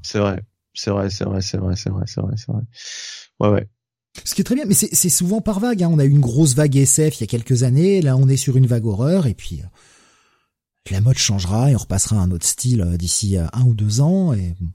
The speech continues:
Speaker 2: c'est par cycle.
Speaker 1: Moi, j'attends le cycle tranche de vie, euh, chez Marvel D C. D'ailleurs, il a bien débuté avec She-Hulk, là.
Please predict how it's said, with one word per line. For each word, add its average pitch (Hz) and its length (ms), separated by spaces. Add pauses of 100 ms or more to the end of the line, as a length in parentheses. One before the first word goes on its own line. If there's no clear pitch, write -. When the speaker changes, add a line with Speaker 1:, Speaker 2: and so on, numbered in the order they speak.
Speaker 2:
c'est - 180
par 101 160
cycle. - 320 (1200)
Speaker 1:
Moi, 139 140
j'attends 131 320
le 113 100
cycle 113 380
tranche 107 300
de 104 100
vie, 98 300
euh, 90 80
chez 90 160
Marvel 87 340
D 87 140
C. - 300
D'ailleurs, 107 260
il 98 60
a 95 40
bien 104 160
débuté 95 380
avec 87 180
She-Hulk, 98 460
là. 98 160